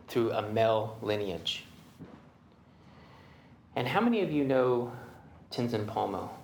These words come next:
How many of you have read this amazing spiritual classic, Cave in the Snow? Nobody?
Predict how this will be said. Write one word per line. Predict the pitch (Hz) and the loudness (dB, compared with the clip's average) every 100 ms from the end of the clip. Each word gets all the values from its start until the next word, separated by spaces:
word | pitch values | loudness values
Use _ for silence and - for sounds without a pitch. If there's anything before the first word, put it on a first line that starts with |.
| - - - - | -20 -20 -20 -10
How | |
many | 113 110 107 | -6 -4 -4
of | 107 | -4
you | 107 101 | -4 -2
have | 98 95 | -2 0
read | 104 101 104 113 - - - - - - | 0 0 -2 -10 -16 -20 -20 -20 -20 -14
this | - 104 - - - - - - - - _ _ - | -4 -4 -6 -16 -20 -20 -20 -20 -20 -20 _ _ -12
amazing | 104 101 98 104 | -6 -4 -2 -4
spiritual | 92 - 98 - | -6 -4 -4 -4
classic, | - 98 95 98 - - - - - - _ _ - - - - | -4 -4 -6 -8 -10 -14 -20 -20 -20 -20 _ _ -20 -20 -20 -14
Cave | 104 | -12
in | 98 | -12
the | 90 | -14
Snow? | - - 110 - - - - - _ - - - _ - - - - 262 180 - | -14 -14 -16 -18 -20 -20 -20 -20 _ -20 -20 -20 _ -20 -20 -20 -20 -16 -14 -4
Nobody? | 120 143 | -2 -2